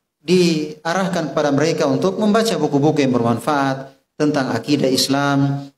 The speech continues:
tentang tauhid, tentang sunnah, yaitu bagaimana, uh, apa yang diajarkan Nabi kita Muhammad sallallahu alaihi wasallam.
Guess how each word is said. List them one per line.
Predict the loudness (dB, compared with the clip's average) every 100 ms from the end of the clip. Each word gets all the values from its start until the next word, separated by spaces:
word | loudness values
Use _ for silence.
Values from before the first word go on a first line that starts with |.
| _
tentang | -2 0 -2 0
tauhid, | 0 0 2 2 4 2 0 -10 -18 _
tentang | -4 -4 -2 -2 -2 0
sunnah, | 2 4 4 2 -2 -8 -14 _ -6
yaitu | 0
bagaimana, | 0 2 2 2 2 0 -2 -6 -14 _ _
uh, | -6 -4 -4
apa | -4 0
yang | 2 2
diajarkan | 2 0 -2 -2
Nabi | -2 0
kita | 0 0
Muhammad | 0 2 2 2 0 0
sallallahu | -2 0 0 0 0 0
alaihi | 2 2 2 2 2 0
wasallam. | 0 0 0 -2 -2 -6